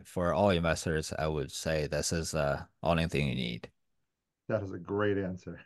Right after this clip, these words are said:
Speaker 2: <laughs> Next question. Uh, what is one book that you've read that you consider a must read?
Speaker 1: Yeah, I'm not gonna say Think and Grow Rich, uh, or Rich Dad Poor Dad. I, this, <laughs> this one book in my life completely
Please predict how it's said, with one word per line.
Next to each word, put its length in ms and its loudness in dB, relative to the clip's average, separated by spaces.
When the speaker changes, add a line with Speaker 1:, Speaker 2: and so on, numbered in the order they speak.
Speaker 2:
<laughs> 160 4
Next 320 6
question. 720 6
Uh, 280 6
what 200 6
is 140 8
one 300 6
book 480 6
that 100 4
you've 240 2
read 500 8
that 80 -2
you 120 4
consider 400 0
a 40 0
must 300 -2
read? 280 -2
Speaker 1:
Yeah, 400 12
I'm 120 10
not 160 10
gonna 260 8
say 320 12
Think 280 4
and 120 0
Grow 120 0
Rich, 500 2
uh, 360 4
or 100 2
Rich 260 -4
Dad 240 2
Poor 180 2
Dad. 220 2
I, 340 8
this, 480 4
<laughs> 280 -10
this 240 6
one 220 8
book 80 8
in 80 4
my 60 4
life 480 4
completely 840 2